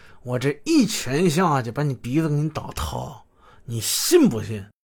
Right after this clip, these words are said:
孙德林一米八多的大个头，比那汕头人那得高出来一头，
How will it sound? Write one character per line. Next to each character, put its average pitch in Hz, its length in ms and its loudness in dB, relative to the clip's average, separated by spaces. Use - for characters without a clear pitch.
孙 269 320 0
德 226 140 10
林 214 380 8
一 220 120 2
米 147 200 0
八 185 340 2
多 170 240 4
的 156 60 -2
大 151 200 2
个 151 200 -2
头， 131 320 -4
比 127 180 -4
那 156 320 0
汕 151 320 -2
头 135 160 -2
人 135 160 0
那 139 100 -4
得 120 100 -8
高 151 260 -2
出 135 100 -4
来 156 80 2
一 143 120 -2
头， 143 360 -4